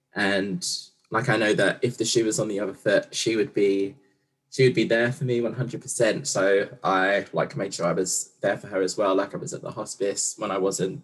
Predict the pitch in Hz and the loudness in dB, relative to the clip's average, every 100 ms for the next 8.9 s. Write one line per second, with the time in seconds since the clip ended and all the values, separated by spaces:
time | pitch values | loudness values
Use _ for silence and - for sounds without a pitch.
0 | - 98 95 101 90 _ _ _ _ _ | -4 -2 -2 -6 -14 _ _ _ _ _
1 | _ - 98 92 85 90 95 95 98 - | _ -4 0 2 2 -2 0 -2 -2 0
2 | 90 87 - - 101 92 90 - _ _ | 0 0 -2 -2 0 0 -2 -8 _ _
3 | _ 123 131 107 - 101 107 104 - 110 | _ 2 2 0 0 2 2 0 -2 0
4 | 110 113 92 92 92 - _ _ 117 107 | 0 2 4 4 2 -2 _ _ 2 2
5 | 101 95 120 147 151 156 160 175 175 - | 2 0 2 2 4 6 6 6 2 -8
6 | _ 95 - 98 95 95 95 - - _ | _ 0 2 2 2 -2 -6 -14 -20 _
7 | _ _ _ _ _ _ _ - - _ | _ _ _ _ _ _ _ -16 -16 _
8 | _ 113 113 95 - 104 101 101 | _ 2 4 2 0 0 2 2